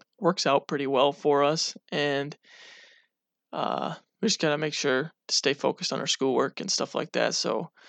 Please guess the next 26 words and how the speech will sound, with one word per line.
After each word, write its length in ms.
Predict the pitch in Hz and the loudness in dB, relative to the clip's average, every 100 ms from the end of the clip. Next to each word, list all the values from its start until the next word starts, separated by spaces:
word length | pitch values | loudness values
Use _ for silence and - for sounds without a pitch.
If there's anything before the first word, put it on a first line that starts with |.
| - _ - | -20 _ -4
try 140 | - | 2
not 140 | 156 156 | 2 2
to 60 | |
be 80 | 165 | -2
slacking 420 | - 151 147 - | 0 2 2 0
off 160 | 156 160 | -2 -4
too 140 | - | -4
much 200 | 156 151 | -2 -2
with 100 | - | -2
your 80 | 147 | -4
schoolwork 460 | - 165 160 151 151 | 0 2 4 4 2
and 100 | 147 | 2
stay 180 | 151 | 4
focused 480 | 147 - 143 170 - | 2 2 -2 -2 0
on 180 | 135 151 | 2 2
that, 340 | 156 156 - - | 2 0 -2 -2
and, 460 | 175 165 160 156 - _ - - - - - - _ _ _ _ - - - | 0 0 -2 -6 -12 _ -20 -20 -20 -20 -20 -20 _ _ _ _ -20 -20 -2
uh, 420 | - 151 131 156 - _ _ _ _ - | 2 2 2 -2 -6 _ _ _ _ -4
I 100 | - | 2
mean, 220 | 175 175 - | 2 2 0
it's 140 | 170 | 0
kinda 220 | - 226 196 | 4 4 4
cool, 280 | 202 190 | 6 6
something 460 | 185 - 175 180 165 | 6 2 2 2 2
that 260 | 156 156 | 2 2
we'll 80 | - | 0